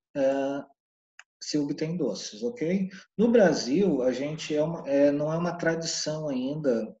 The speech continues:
talvez nunca seja. Ah, então, assim, algumas pessoas se fantasiam, ah, em,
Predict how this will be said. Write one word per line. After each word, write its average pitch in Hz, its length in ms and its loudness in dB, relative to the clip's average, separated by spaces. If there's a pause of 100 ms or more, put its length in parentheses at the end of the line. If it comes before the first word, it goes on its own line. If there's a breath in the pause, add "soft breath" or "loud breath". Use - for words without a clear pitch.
(100)
talvez 113 320 -2
nunca 113 260 -4
seja. 135 580 -2 (920)
Ah, 117 180 -2
então, 117 220 0
assim, 151 180 -2
algumas 165 640 4
pessoas 139 400 0
se - 120 -8
fantasiam, 127 1200 0
ah, 117 480 0
em, 131 540 -4